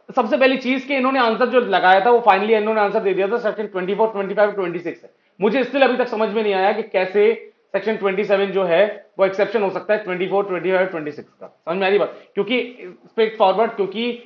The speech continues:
अ, confession section ट्वेंटी फ़ोर में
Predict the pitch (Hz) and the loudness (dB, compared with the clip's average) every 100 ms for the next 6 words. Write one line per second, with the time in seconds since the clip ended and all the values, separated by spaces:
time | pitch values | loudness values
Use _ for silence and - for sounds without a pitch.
0 | _ _ 185 190 196 196 - - _ _ | _ _ 4 6 6 4 -8 -20 _ _
1 | _ _ _ _ _ _ _ _ _ _ | _ _ _ _ _ _ _ _ _ _
2 | - 196 202 202 254 254 208 208 208 208 | -2 0 2 2 2 0 0 -4 0 0
3 | 208 214 226 | 2 0 2